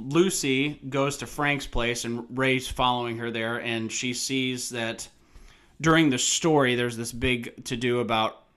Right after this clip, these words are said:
Frank pouring concrete over a garden that his wife wanted, but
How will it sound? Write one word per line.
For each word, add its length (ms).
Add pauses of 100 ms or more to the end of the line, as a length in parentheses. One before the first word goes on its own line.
(340)
Frank 420
pouring 320
concrete 560
over 320
a 40
garden 500
that 180
his 200
wife 360
wanted, 440
but 300